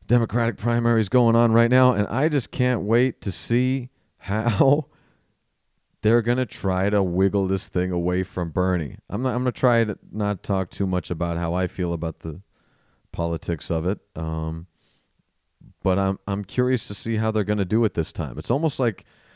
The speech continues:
it's almost like when you watch a professional wrestling match,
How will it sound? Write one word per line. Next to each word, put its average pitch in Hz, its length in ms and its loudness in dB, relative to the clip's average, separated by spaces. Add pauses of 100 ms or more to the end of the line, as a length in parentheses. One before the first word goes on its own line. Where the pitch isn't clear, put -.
(140)
it's 107 120 -4
almost 190 220 0
like 147 140 2
when 131 100 2
you 113 140 2
watch 104 260 0
a 101 60 -6
professional 92 560 -2
wrestling 95 440 -2
match, 107 440 -6